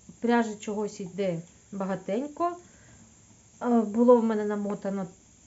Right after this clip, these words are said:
чотири по сто, я в'язала в шість ниток, і ось зараз я змотала залишок, е, трьох моточків одну ніжку, і другу я в'яжу з такого, е,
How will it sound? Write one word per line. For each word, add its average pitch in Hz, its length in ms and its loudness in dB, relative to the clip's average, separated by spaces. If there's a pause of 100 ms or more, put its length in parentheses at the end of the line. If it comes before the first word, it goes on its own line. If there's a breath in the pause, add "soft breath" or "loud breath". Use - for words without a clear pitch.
чотири 233 340 2
по 196 200 -8
сто, 285 420 -2
я 311 160 0
в'язала 202 560 -2
в 185 60 -8
шість 185 320 -12
ниток, 320 360 -6
і 233 80 -2
ось 208 200 -4 (480 loud breath)
зараз 208 400 -2
я 196 120 -2
змотала 190 680 -4 (300)
залишок, 185 720 -6 (1040)
е, 180 240 -4
трьох 196 300 0
моточків 175 720 -8 (440 loud breath)
одну 226 300 -2
ніжку, 339 560 -2
і 226 220 -2
другу 247 420 0
я 226 160 2
в'яжу 214 500 -4 (120)
з 202 120 -6
такого, 285 600 0 (960 loud breath)
е, 196 380 -6